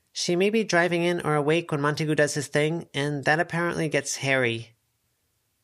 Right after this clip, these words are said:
"Easily doable," Matthew said. "Let us know if you need any other adjustments on that front in the future." Lucy pursed her lips,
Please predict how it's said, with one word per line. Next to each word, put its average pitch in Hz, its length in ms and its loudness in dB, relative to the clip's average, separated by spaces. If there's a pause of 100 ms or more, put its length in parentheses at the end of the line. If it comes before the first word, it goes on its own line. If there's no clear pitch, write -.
(200)
"Easily 131 400 2
doable," 82 460 -2 (300)
Matthew 85 320 -4
said. 78 400 -4 (640)
"Let 92 160 2
us 127 180 0
know 107 240 2
if 139 140 -2
you 101 60 0
need 92 200 0
any 90 200 0
other 101 200 2
adjustments 104 540 -2
on 98 120 0
that 117 160 2
front 87 300 -4
in 92 80 -4
the 98 60 -2
future." 90 540 -4 (1160)
Lucy 131 260 0
pursed 113 340 0
her 110 60 -2
lips, - 500 -6